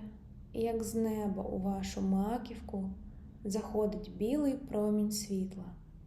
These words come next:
який омиває ваше тіло з маківки до пальців ніг. Цей промінь потрапляє в землю, в ядро землі,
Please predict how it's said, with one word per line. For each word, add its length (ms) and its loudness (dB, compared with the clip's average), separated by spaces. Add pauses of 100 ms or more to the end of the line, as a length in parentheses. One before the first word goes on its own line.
(300)
який 440 0
омиває 680 2
ваше 340 -4
тіло 560 0 (1300)
з 100 -4
маківки 880 2 (460)
до 160 4
пальців 720 0 (140)
ніг. 300 -6 (2750)
Цей 260 2
промінь 420 4
потрапляє 720 0
в 40 -2
землю, 640 0 (1300)
в 80 -6
ядро 500 4
землі, 520 -2